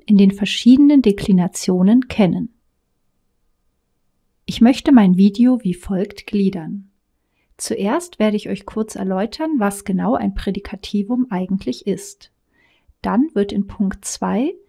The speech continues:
das Adjektiv als Prädikativum vorgestellt und dann in A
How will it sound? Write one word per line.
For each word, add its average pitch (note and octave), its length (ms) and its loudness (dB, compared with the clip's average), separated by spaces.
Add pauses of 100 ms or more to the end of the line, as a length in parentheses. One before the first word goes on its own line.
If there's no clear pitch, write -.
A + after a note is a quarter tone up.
(220)
das - 200 -6
Adjektiv D4 720 -6
als - 260 -6
Prädikativum G3 880 -4
vorgestellt B3+ 880 -6 (680)
und G#3 240 0
dann A3+ 240 2
in - 360 -6
A G3 360 -4